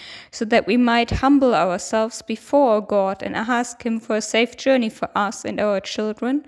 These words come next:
with all our possessions. I was ashamed to ask the king for soldiers and horsemen to protect us from enemies on the road, because we had told the king, "The gracious hand of our God is on everyone who looks to him, but his great anger again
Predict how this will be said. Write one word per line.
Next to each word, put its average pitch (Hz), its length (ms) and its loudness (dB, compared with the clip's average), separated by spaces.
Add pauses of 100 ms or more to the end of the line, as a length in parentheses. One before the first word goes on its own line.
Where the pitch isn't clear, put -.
(280)
with 226 200 -4
all 240 200 4
our 220 180 2
possessions. - 920 -12 (420)
I 208 60 0
was 226 180 0
ashamed 208 680 -2
to - 200 -6
ask 220 220 -4
the 214 80 -6
king 247 260 0
for 240 120 -6
soldiers 233 560 -2
and 214 100 -4
horsemen 208 560 -2
to - 140 -10
protect - 520 -4
us 240 140 -4
from - 240 -4
enemies 220 500 0
on 214 180 -2
the 190 60 -4
road, 220 360 0 (340)
because 262 400 0
we 254 80 4
had 220 160 -2
told 320 300 0
the - 80 -4
king, 180 420 -8 (300)
"The 226 100 -6
gracious 240 560 2
hand 233 260 0
of - 140 -6
our 220 140 2
God 220 320 2
is - 160 -6
on 220 160 -2
everyone 214 500 0
who 254 160 -2
looks 240 280 -2
to 190 120 -12
him, 196 340 -8 (300)
but 208 140 -2
his 202 160 -4
great 262 420 2
anger 233 640 2
again 220 440 -2